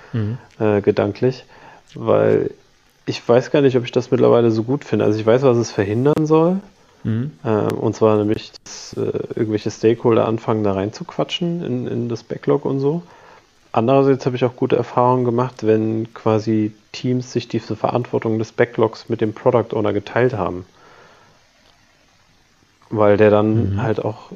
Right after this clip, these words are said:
Speaker 2: Zeit und Raum für andere Dinge hatte, als, äh, manchmal nur sich, ne, also je nach Team, wenn die die Verantwortung auch für, für die Product Backlog Items übernehmen können und auch wollen, ne, also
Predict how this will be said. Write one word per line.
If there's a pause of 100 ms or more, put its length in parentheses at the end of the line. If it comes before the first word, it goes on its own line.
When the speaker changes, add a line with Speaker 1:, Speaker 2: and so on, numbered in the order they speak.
(140)
Speaker 2:
Zeit
und
Raum
für
andere
Dinge
hatte,
als,
äh,
manchmal
nur
sich, (100)
ne,
also
je
nach
Team,
wenn
die
die
Verantwortung
auch
für, (460)
für
die
Product
Backlog
Items
übernehmen
können
und
auch
wollen,
ne,
also